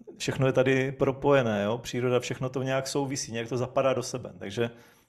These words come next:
to první je, nejsme tady sami, jo, ten svět je nesmírně složitý a my jsme jen ta jedna součást. A to druhý pro toho chlapa je,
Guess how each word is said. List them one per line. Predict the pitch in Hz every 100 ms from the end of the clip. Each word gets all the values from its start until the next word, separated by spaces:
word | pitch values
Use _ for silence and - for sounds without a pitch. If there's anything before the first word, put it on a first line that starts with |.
| _
to | -
první | 127 131 131 139
je, | 143
nejsme | 139 131 151
tady | 151 156
sami, | 165 160 107 92 -
jo, | 101 117
ten | 123
svět | - 120 123
je | 127
nesmírně | 135 131 156 151 151
složitý | 143 147 139 139 113
a |
my | 120
jsme | 135
jen | 127
ta | 123
jedna | 127 131
součást. | 131 120 113 110 - _ _ - - - _ -
A | -
to | 151
druhý | 143 147 156
pro | 147
toho | 147 151
chlapa | 151 139 175
je, | 135 127